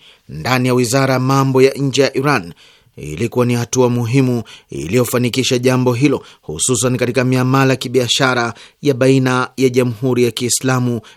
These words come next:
na majirani zake pamoja na nchi za Asia na Eurasia.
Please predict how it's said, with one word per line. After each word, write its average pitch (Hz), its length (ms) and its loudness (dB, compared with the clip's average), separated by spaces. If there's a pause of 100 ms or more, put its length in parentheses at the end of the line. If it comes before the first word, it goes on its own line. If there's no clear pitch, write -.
na 131 80 -2
majirani 120 460 0
zake 117 560 -2 (340)
pamoja 131 460 2
na 123 100 0
nchi 117 460 -2 (200)
za 120 320 -4
Asia 120 640 0
na 123 180 -2
Eurasia. 101 800 -2